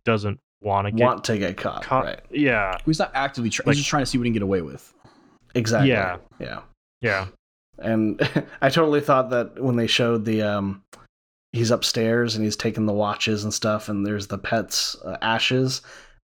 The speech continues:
Speaker 2: I totally thought for a second he was just gonna push it over the ledge and create a distraction. So the
Speaker 1: Yeah.
Speaker 2: implication that he was gonna bash the guy with it, I was like, "Oh,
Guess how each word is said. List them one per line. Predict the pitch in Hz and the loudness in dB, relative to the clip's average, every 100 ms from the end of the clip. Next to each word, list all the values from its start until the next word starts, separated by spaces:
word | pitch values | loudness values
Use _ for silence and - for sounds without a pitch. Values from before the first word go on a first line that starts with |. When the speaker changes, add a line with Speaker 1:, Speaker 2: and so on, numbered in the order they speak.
| - | -2
Speaker 2:
I | - | 2
totally | 139 127 123 | 4 2 2
thought | 123 104 | 0 0
for | 117 | 0
a | 113 | 0
second | 117 113 110 | 0 0 -2
he | 110 | 0
was | |
just | - 107 | 0 -2
gonna | 113 101 | -2 -6
push | - 113 - | -4 -4 0
it | |
over | 113 107 | 0 0
the | 104 | -2
ledge | 98 101 107 113 | 0 0 0 -2
and | 113 101 | -4 -4
create | 107 98 | -4 -4
a | |
distraction. | 95 87 - 101 110 - 135 131 - _ _ _ | -4 -6 -6 -4 -2 0 0 -2 -10 _ _ _
So | - 113 | -2 0
the | 98 104 | 2 2
Speaker 1:
Yeah. | 101 | 2
Speaker 2:
implication | 104 107 113 107 113 | 0 0 0 0 0
that | 104 | -2
he | 104 | -2
was | 101 | -2
gonna | 110 101 | -2 -4
bash | 92 95 107 - | -2 -2 -2 -2
the | 107 | -2
guy | 110 113 | 0 0
with | 117 | 0
it, | 127 127 | 0 0
I | 101 | 0
was | 67 60 | -4 -10
like, | 53 | -8
"Oh, | 123 101 | -8 -8